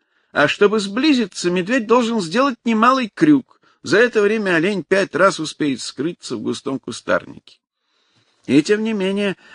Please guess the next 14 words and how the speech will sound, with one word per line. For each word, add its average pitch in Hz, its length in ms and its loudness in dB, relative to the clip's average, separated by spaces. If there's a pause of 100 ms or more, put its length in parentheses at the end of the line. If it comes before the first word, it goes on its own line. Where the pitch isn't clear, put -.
Хова 180 460 6
благоразумно 185 760 2
не 202 160 -4
пошёл 196 440 0
за 165 140 -2
своим 175 320 -4
стадом, 135 480 0
не 180 80 -4
стал 170 340 2
водить 180 360 0
за 147 120 -2
собой 156 340 0
хищника 135 580 -6
кланком. 120 640 -2